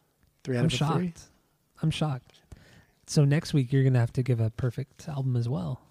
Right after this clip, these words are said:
Speaker 2: right?
Speaker 1: What are we doing next week? Oh, Sugar Ray?
Speaker 2: Oh, it, it's
Speaker 1: Oh,
Speaker 2: spoilers,
Speaker 1: well,
Speaker 2: man.
Speaker 1: spoilers.
Speaker 2: Spoilers.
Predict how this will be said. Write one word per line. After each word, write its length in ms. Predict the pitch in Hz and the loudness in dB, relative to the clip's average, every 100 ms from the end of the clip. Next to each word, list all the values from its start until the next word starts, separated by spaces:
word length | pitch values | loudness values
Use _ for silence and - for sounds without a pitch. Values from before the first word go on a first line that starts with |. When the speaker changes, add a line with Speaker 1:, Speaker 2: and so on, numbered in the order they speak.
| - | -10
Speaker 2:
right? 180 | 127 175 | -8 -6
Speaker 1:
What 100 | 185 | -2
are 0 | |
we 40 | |
doing 220 | 220 233 190 | 0 2 2
next 260 | 226 - | 0 -4
week? 240 | - 135 - | -10 -12 -6
Oh, 180 | - 143 | 0 2
Sugar 260 | 117 165 147 | 4 4 6
Ray? 320 | 139 185 247 - - 147 | 6 6 4 0 -8 0
Speaker 2:
Oh, 220 | 165 190 | 2 2
it, 240 | 147 160 | 0 -2
it's 240 | 165 160 - | -4 -6 0
Speaker 1:
Oh, 60 | |
Speaker 2:
spoilers, 280 | 147 226 165 | 2 4 4
Speaker 1:
well, 100 | 127 | 4
Speaker 2:
man. 100 | 127 | 2
Speaker 1:
spoilers. 680 | 139 170 156 226 175 151 147 | 0 6 10 12 12 8 4
Speaker 2:
Spoilers. 540 | 139 196 180 175 - | 0 0 -2 -4 -8